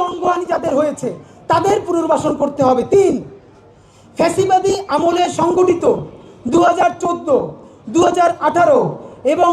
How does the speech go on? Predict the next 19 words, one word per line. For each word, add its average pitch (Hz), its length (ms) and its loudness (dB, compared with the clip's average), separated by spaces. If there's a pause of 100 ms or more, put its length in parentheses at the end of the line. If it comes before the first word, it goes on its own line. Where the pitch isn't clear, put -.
দু 320 80 -6
হাজার 330 320 2 (180)
চব্বিশ, 359 440 0 (440)
এই 349 240 2
তিন 359 280 2
ভোটারবিহীন 339 760 2 (380)
অবৈধ 330 380 2 (160)
নির্বাচনকে 349 640 -2 (140)
বাতিল 381 420 4
করে 269 240 0 (680)
তৎকালীন 370 600 2 (100)
নির্বাচন 359 640 0
কমিশনের 359 540 -4 (140)
সকল 339 260 -2 (100)
সদস্য 349 440 0 (840)
ও 339 80 4 (180)
সংশ্লিষ্ট 330 520 0 (180)
অন্যান্য 349 420 0 (120)
দোষীদেরকে 339 560 0